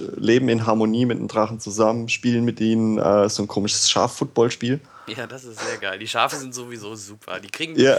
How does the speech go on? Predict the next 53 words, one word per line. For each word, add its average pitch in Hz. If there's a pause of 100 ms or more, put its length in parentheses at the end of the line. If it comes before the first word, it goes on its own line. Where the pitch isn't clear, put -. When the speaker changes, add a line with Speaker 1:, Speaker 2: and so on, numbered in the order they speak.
(120)
Speaker 2:
wetten, 170
die 165
kriegen 151
bald 135
auch 110
einen 123
eigenen 117
Film, 120
so 117
wie 113
die 110
Pinguine 127
und 131
so. 113
Also 110
ich -
könnte -
mir 143
sogar -
Speaker 1:
Ja, -
Speaker 2:
so -
einen 113
Speaker 1:
und, 120 (100)
Speaker 2:
Schaffilm 123
Speaker 1:
oder, 127
Speaker 2:
vorstellen. 98
Speaker 1:
oder, 123
oder 135
eine 127
Serie. 113 (100)
Speaker 2:
Ja, 131
oder 190
eine 180
Se-, 117
ja, 113
das 156
ist 139 (380)
auch 117
nicht 107
unwahrscheinlich. 98
Es 113
gibt -
jetzt 240
eine 151
Serie 104
zu 104
Drachenzähmen, 95
ne? 170 (280)
Speaker 1:
Ja, 139
aber 143
die 123
ist -
schlecht. -